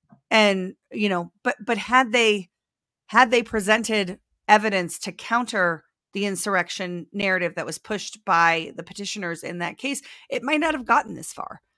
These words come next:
might not have had to go to the Supreme Court. Um, so who knows? But, uh, I'm not, there, there is nothing that makes me think that Judge McAfee is biased.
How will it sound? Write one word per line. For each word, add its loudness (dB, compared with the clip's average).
might 2
not 4
have -2
had 0
to -10
go -2
to -4
the -6
Supreme -10
Court. -8
Um, 0
so -2
who -2
knows? -6
But, 0
uh, 6
I'm 2
not, 4
there, -2
there 4
is -2
nothing -2
that -8
makes -6
me -8
think -10
that -10
Judge -6
McAfee -4
is -6
biased. -8